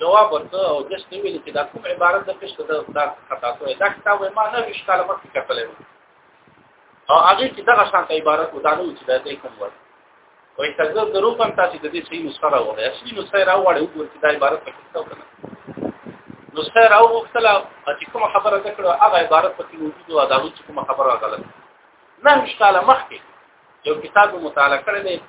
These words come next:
او بیا یې هغه په ذهن کې په دغه مقدمه کې د ده موجود.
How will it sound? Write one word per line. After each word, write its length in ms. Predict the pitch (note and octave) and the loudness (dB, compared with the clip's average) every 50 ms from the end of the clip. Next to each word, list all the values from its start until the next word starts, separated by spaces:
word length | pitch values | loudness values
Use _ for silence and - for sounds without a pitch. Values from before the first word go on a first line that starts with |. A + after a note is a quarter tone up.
| - - - _ _ _ _ _ _ _ _ _ _ _ - | -20 -20 -20 _ _ _ _ _ _ _ _ _ _ _ 0
او 160 | C#3 C#3+ C3+ | 2 2 2
بیا 180 | - - F#3 F3+ E3 | 2 4 4 6 6
یې 40 | D#3 | 4
هغه 340 | D#3+ - E3+ C#3+ - - - - - - - | 4 6 6 6 6 6 2 -2 -10 -14 -12
په 60 | C#3+ | -12
ذهن 320 | C3+ - F#3 F3+ F3+ E3+ - | -10 -8 -10 -10 -10 -12 -16
کې 60 | - D3+ - | -16 -6 -6
په 60 | - D#3 | -2 -2
دغه 140 | D#3+ D#3 D#3 | -2 -4 -4
مقدمه 460 | C#3+ C#3 - C#3+ - - D3 D#3 - - | -8 -4 -2 -2 -2 -2 -2 -4 -4 -6
کې 140 | - B2 - | -6 -10 -12
د 40 | - - | -12 -12
ده 80 | - C#3 | -12 -12
موجود. 200 | C3+ A#2 A2+ | -12 -12 -16